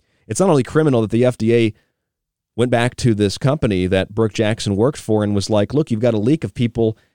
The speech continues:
you know, the, the, the regional director, nonetheless, providing information in, internally from your company a-, a-, and from one of your, your, your, your, uh, contracts with, you know,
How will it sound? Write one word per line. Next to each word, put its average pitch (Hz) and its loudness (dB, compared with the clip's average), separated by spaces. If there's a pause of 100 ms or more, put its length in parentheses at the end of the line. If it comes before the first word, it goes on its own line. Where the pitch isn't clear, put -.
(120)
you 120 0
know, 123 2
the, 117 0
the, 123 -2
the 113 0
regional 165 2
director, 123 0
nonetheless, 90 -2 (880)
providing 131 0
information 147 0 (100)
in, 131 -2 (120)
internally 151 0
from 127 -2
your 104 0
company 190 -2 (640)
a-, 127 -10
a-, 110 -8
and 135 0
from 131 -2
one 131 2
of 131 -2
your, 113 0
your, 107 0
your, 98 0
your, 95 0
uh, 87 0 (600)
contracts 139 -2
with, - -6
you 113 -2
know, 98 0